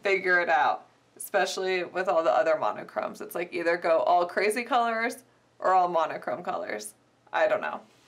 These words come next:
So anyways, this is how this turned out, and I wanna know, would you let your significant other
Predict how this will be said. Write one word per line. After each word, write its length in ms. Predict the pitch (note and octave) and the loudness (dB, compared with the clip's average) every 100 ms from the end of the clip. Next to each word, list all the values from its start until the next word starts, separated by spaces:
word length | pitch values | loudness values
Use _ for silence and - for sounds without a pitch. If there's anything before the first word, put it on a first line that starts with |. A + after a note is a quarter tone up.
| - _ - | -20 _ -20
So 500 | - C4 B3+ C#4 G#3+ | -6 -2 2 4 4
anyways, 440 | G3 A3 F#3+ F3+ - - - | 2 2 2 0 -4 -20 0
this 200 | B3 C4 | 0 2
is 140 | F4+ | 2
how 180 | G4 E4 | 2 4
this 200 | C#4+ C4+ | 2 2
turned 260 | F#4+ C#4+ - | 0 0 2
out, 380 | A#3 A3+ - | 2 4 2
and 140 | A3 A3+ | 0 0
I 640 | - A#3+ C#4 F4+ F#4+ G4+ G4 _ _ _ _ _ _ _ _ _ | 2 2 2 2 0 -2 -10 _ _ _ _ _ _ _ _ _
wanna 300 | A#3+ B3+ B3+ | -2 0 2
know, 240 | B3 C4 | 2 2
would 280 | B3+ G#3+ G#3 | 4 2 2
you 220 | A3 A3+ | -2 -6
let 400 | A3+ A#3 A3+ G#3+ | -2 0 0 -2
your 440 | F#3+ F#3+ G3 G#3 A3+ | -2 2 4 4 2
significant 680 | - F#3+ F#3+ G#3 G#3+ G#3 | -4 -4 -4 -4 -2 -2
other 560 | - F3+ G3+ G#3+ A#3+ B3 | 0 0 2 0 0 -6